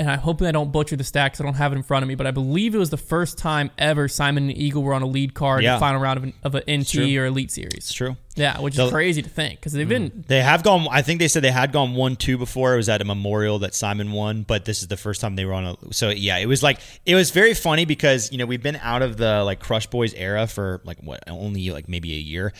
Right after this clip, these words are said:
Speaker 2: and not even. And I was still, like, when they said it, I was kinda like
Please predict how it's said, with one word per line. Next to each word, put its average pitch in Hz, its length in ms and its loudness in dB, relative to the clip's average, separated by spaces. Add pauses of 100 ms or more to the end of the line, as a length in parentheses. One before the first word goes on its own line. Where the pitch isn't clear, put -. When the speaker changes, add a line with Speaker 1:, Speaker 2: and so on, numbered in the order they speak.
(280)
Speaker 2:
and 95 580 2 (280)
not 82 160 -2
even. 92 300 -2 (440)
And 107 100 2
I 107 100 6
was 101 300 2
still, 123 340 4
like, 107 160 2
when 110 120 0
they 104 100 2
said 123 280 4
it, 110 220 4
I 107 120 0
was 107 120 0
kinda 113 200 2
like 98 360 2